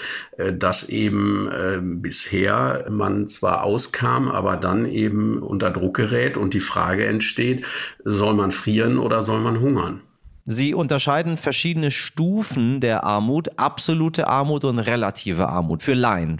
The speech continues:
Speaker 2: was ist da denn der wesentliche Unterschied?
Speaker 1: Man unterscheidet zwei Grundtypen von Armut. Äh, absolut arm ist jemand,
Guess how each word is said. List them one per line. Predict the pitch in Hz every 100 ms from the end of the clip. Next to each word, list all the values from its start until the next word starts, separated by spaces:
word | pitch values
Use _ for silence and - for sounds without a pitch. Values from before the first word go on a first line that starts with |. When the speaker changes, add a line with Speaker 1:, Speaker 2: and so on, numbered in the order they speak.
| -
Speaker 2:
was | 123 143
ist | - 147 -
da | 127 131
denn | 131
der | 117 113 101
wesentliche | 110 107 98 95 -
Unterschied? | 87 82 80 - - - _ 101
Speaker 1:
Man | 107
unterscheidet | - 113 104 - 110 123 123 -
zwei | - 107 104
Grundtypen | 92 95 120 127 - 87 -
von | - - -
Armut. | - - 58 50 - - -
Äh, | 104 104 -
absolut | 104 - 139 131 127
arm | 110 104 107 113
ist | 101 - -
jemand, | 104 104 95 95